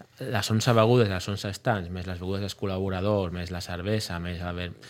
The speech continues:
la gent sortirà ballant, no? O sigui, la gent s'haurà de dosificar una mica i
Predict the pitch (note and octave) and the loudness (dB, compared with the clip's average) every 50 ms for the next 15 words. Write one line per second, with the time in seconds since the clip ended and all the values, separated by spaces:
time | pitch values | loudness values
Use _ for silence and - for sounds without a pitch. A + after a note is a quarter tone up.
0 | - - - - - - - F2+ E2 E2 F2 F2+ F#2 - - G#2 F#2 G2+ G2+ G2 | -20 -20 -20 -20 -18 -12 -8 -6 -4 -2 0 -2 -2 0 -2 -2 0 2 2 2
1 | G2 G2+ G#2+ A2 A#2+ B2+ A2 G2+ G#2+ A#2+ B2 B2 D#3 F#2+ F#2+ - C3 C#3 A2+ G#2+ | 2 4 4 6 6 6 6 6 6 6 6 6 4 4 4 2 2 2 4 2
2 | A#2+ G2+ G2+ G2 G2+ G2+ A2 A#2 - - - - A2+ A2 G#2+ G#2+ A2 A#2 A#2 B2+ | 2 4 4 4 4 4 4 4 0 2 4 6 6 8 8 8 8 6 6 6
3 | B2 - B2+ A#2+ - A2 A2+ A2 G#2+ G#2 A#2+ C#3+ C3+ - C3+ D3+ F3+ C#3+ A#2+ - | 4 4 4 4 6 6 6 6 4 4 4 4 4 6 4 4 6 4 2 0
4 | - - - A#2 - - - A2+ G#2 G2 F#2 F#2 F2+ F2 | -2 -4 -6 -6 -4 -4 -4 -2 0 0 -2 -2 -4 -4